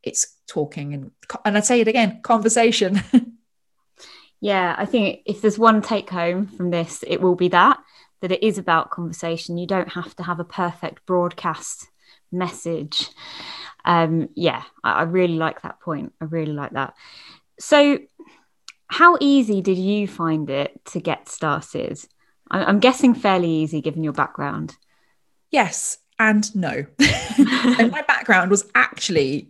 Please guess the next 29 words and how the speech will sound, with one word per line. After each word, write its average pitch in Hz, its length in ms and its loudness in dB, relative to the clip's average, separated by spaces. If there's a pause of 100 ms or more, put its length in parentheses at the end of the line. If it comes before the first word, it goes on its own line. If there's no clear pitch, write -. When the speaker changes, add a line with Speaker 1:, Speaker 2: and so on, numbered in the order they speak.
Speaker 1:
a 175 60 -4
massive 175 600 0
hold 160 280 -2
up - 140 -10
for - 180 -6
me 131 240 -10 (400)
because 170 720 2 (240)
it - 160 -6
took 226 220 0
me 208 120 2
three 247 380 0
months 185 400 2
from 175 120 -2
my 175 160 -2
idea 190 340 4
of 175 140 0
doing 151 300 -2
it - 160 -12
to 226 280 -6
actually 190 400 -4
doing 165 320 -2
it, - 140 -10
because - 380 -8
what 254 200 -6
I 311 40 -6
started 277 420 -2
out 247 200 2
by 147 140 0
doing 139 420 -4